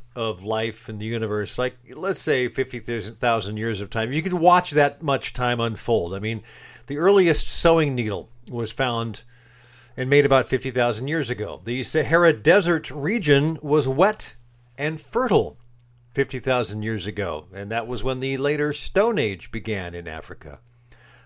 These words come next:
Uh, the world was in the Upper Paleolithic era. About forty-five thousand years ago, European early modern humans were roaming the continent, which lasted about thirty thousand years, until about fifteen thousand years ago.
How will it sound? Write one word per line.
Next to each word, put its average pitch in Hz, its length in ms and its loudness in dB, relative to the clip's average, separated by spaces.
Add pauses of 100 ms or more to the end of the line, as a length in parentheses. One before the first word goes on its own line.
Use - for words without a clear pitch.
(100)
Uh, 85 160 -6
the 104 100 -6
world 135 280 4
was 123 160 -2
in 123 80 -2
the 123 160 -4
Upper 147 280 2
Paleolithic 147 1000 2
era. 143 400 4 (1040)
About 120 240 0
forty-five 139 480 4
thousand 143 400 2
years 131 240 2
ago, 131 240 2
European 135 600 0
early 135 320 0
modern 127 360 0
humans 135 380 -2
were 117 120 0
roaming 123 320 0
the 113 80 -6
continent, 135 440 -2
which 113 200 -2
lasted 110 380 -4
about 107 240 -4
thirty 160 540 -4
thousand 95 500 -4
years, 110 240 -4
until 127 200 -6
about 127 200 -2
fifteen 90 360 -8
thousand 78 320 -8
years 73 220 -12
ago. 78 220 -14